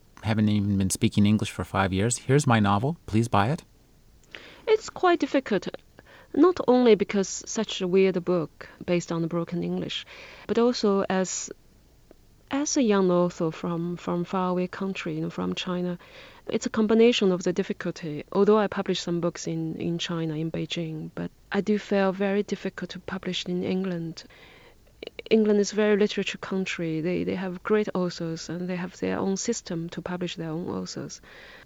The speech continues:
Speaker 2: But English is English. You know, English language is a really dominated language, and there's difficulty for them to see a foreign author try to use their own language, but in such a absurd way.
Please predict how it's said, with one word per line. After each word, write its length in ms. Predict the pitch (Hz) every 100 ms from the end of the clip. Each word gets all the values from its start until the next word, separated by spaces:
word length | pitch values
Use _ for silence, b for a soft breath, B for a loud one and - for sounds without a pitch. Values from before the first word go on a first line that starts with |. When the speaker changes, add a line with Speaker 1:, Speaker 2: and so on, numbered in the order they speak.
| _ -
Speaker 2:
But 220 | 196 -
English 380 | 226 233 220 -
is 200 | - 185 -
English. 500 | 196 190 180 - 185
You 60 |
know, 80 | 180
English 560 | - 214 226 190 180 -
language 440 | 185 196 180 165
is 220 | - 175 -
a 120 | 170
really 200 | 180 175
dominated 600 | 175 175 175 180 185 170
language, 480 | 175 208 190 147 -
and 180 | 190 202
there's 220 | 196 202
difficulty 420 | - 220 240 190 180
for 240 | - 180
them 680 | 202 208 196 175 170 175 185
to 540 | - - 180 180 175 180
see 840 | - - 226 220 185 175 160 165 B B B B B -
a 220 | - 202
foreign 400 | 202 208 196 202
author 440 | 190 190 180 - 160
try 240 | - 185
to 120 | 185 185
use 140 | 185
their 120 | 185
own 140 | 185 185
language, 520 | 180 185 165 151 -
but 120 | 170
in 140 | 185 180
such 480 | - 220 - - -
a 340 | 170 180 175 - - -
absurd 380 | - - 185
way. 540 | 190 190 190 170 165